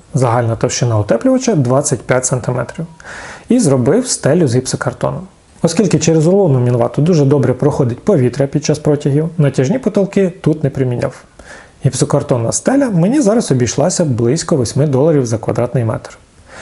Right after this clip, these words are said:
На першому ж поверсі ми зробили натяжні потолки. Всі матеріали зараз обійшлися б в двісті п'ятдесят доларів. І так, що ж ми маємо? Стрічковий фундамент висотою сто двадцять сантиметрів, стіни газобетон завтовшки тридцять сантиметрів,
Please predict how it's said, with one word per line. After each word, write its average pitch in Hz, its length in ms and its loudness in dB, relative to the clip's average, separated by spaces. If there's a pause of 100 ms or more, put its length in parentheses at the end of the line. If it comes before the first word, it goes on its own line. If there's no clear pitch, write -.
(240)
На 139 100 2
першому 277 400 0
ж 262 100 -4
поверсі 247 440 2
ми 175 200 2
зробили 160 480 2 (120)
натяжні 143 460 2
потолки. - 480 -8 (460)
Всі - 160 -2
матеріали 156 460 2
зараз 175 300 0
обійшлися 127 480 0
б 160 40 -4
в 120 160 -2
двісті 113 360 0
п'ятдесят 110 440 -2
доларів. 117 440 -6 (400)
І 160 80 0
так, 123 280 -2
що - 180 0
ж 196 80 2
ми 156 100 2
маємо? 127 300 0 (320)
Стрічковий 135 540 0
фундамент 151 560 0
висотою 139 400 2
сто 131 140 -2
двадцять 120 260 0
сантиметрів, 123 680 -2
стіни 135 380 0
газобетон 127 560 0
завтовшки 175 460 0
тридцять 135 360 0
сантиметрів, 117 580 -4